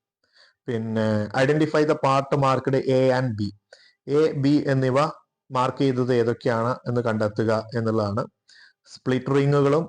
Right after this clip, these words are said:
ബ്രഷുകളും ആണ് A and B എന്നുള്ളത്. ആ, സി എന്നുള്ളത് എനർജി കൺവേർഷൻ. What is the energy conversion in the device എന്നുള്ളതാണ്. ഉപകരണത്തിൽ നടക്കുന്ന ഊർജ്ജമാറ്റം എന്തായിരിക്കും? ഇലക്ട്രിക് എനർജി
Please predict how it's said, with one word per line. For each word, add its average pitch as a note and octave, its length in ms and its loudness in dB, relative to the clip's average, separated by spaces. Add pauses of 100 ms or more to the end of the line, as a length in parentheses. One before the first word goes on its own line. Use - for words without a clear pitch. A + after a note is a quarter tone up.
ബ്രഷുകളും C3 640 2
ആണ് B2+ 160 0
A A#2 400 -2
and A#2 180 -4
B A#2 120 2
എന്നുള്ളത്. A2 520 -2 (840)
ആ, A2+ 320 -2
സി - 180 -6
എന്നുള്ളത് C3+ 680 4
എനർജി B2 720 -2
കൺവേർഷൻ. A#2 540 -2 (1160)
What B2 220 0
is B2 60 -2
the C3 220 0
energy B2 300 0 (100)
conversion B2 480 0
in B2 120 -2
the A#2 160 0
device A2+ 680 -2
എന്നുള്ളതാണ്. A#2 640 -2 (360)
ഉപകരണത്തിൽ B2+ 480 0
നടക്കുന്ന B2 380 -2
ഊർജ്ജമാറ്റം A#2+ 640 0
എന്തായിരിക്കും? G#2 500 -2 (600)
ഇലക്ട്രിക് D3 380 2
എനർജി C#3 480 0